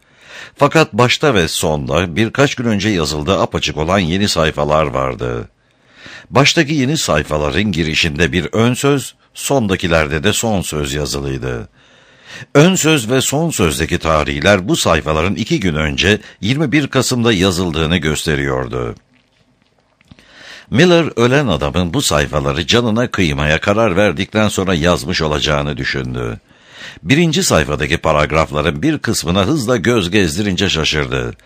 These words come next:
Çünkü dili temiz, Almancası kusursuzdu. Anlatım iyi eğitim görmüş kültürlü bir kimsenin anlatımıydı. Dışta kapağın üstüne dört köşe beyaz bir kağıt,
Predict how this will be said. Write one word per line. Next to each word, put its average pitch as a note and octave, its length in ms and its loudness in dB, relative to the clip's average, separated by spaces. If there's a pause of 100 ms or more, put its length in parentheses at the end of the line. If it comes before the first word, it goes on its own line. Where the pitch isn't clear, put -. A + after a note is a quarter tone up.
(400)
Çünkü G3+ 360 0
dili G#2 300 2
temiz, D#2+ 420 2
Almancası G2 720 0
kusursuzdu. C#2+ 960 -4 (640)
Anlatım D#2+ 480 2
iyi F#2+ 240 0
eğitim F2 460 0
görmüş D2 420 0
kültürlü A#2+ 560 -2
bir G#2 160 0
kimsenin A2 500 0
anlatımıydı. C2+ 920 -2 (600)
Dışta D3+ 320 4
kapağın C#3+ 440 2
üstüne F2 420 2
dört A2+ 240 2
köşe E2 340 0
beyaz E2 400 2
bir D2+ 160 0
kağıt, D2+ 380 0